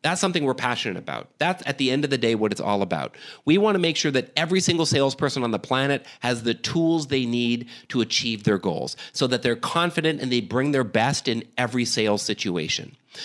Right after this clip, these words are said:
So I want them to have an understanding of that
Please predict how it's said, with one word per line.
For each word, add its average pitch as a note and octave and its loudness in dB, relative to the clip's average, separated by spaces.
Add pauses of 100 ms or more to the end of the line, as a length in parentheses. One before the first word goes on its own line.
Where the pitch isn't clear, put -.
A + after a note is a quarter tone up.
(160)
So D3+ 2
I E3 2
want A#3 2
them G#3 0
to F#3 2
have E3+ 2
an D#3+ 2
understanding D#3 2
of G#2+ 0
that G2 0